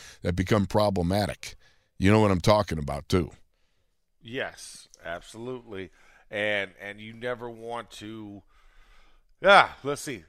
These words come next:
Speaker 2: let those things fester,
Speaker 1: Right.
Speaker 2: shall we put it. They should not fester. They should not grow. Uh, if we're staying with the science theme,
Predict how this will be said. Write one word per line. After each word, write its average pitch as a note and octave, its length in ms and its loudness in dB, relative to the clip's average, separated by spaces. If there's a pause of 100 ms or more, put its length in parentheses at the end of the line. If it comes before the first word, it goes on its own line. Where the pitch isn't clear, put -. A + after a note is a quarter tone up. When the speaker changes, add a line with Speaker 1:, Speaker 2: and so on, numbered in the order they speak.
Speaker 2:
let D3 260 -4
those D#3 180 -8
things C3 240 -12
fester, - 520 -10 (300)
Speaker 1:
Right. E2+ 340 2
Speaker 2:
shall A2 200 -6
we F#2 60 -12
put F#2+ 240 -14
it. E2 160 -16 (380)
They A2 120 -12
should B2 180 -14
not C3 220 -4
fester. B2+ 320 -6
They G#2 120 -10
should G2 180 -18
not G#2+ 240 -10
grow. G#2 440 -8 (400)
Uh, F2+ 120 -12
if F#2 80 -20
we're F#2 80 -18
staying B2+ 300 -10
with A#2 100 -16
the G2+ 60 -18
science A2+ 440 -6
theme, A2+ 420 -12